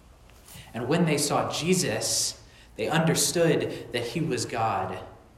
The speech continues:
and they laid down their offerings to him. How amazing is it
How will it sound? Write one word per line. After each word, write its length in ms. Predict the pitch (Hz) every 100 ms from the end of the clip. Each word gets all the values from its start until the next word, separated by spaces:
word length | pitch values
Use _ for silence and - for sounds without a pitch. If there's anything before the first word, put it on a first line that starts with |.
| - -
and 120 | 120
they 80 | 117
laid 380 | 120 151 156
down 220 | 143 139 120
their 180 | 113
offerings 760 | 123 120 - 117 101 101 - - - -
to 60 | -
him. 320 | 107 113 92 87 98 - - - - - -
How 200 | 233 285
amazing 720 | 185 139 165 185 165 147 123
is 320 | 147 151 139
it 340 | - - -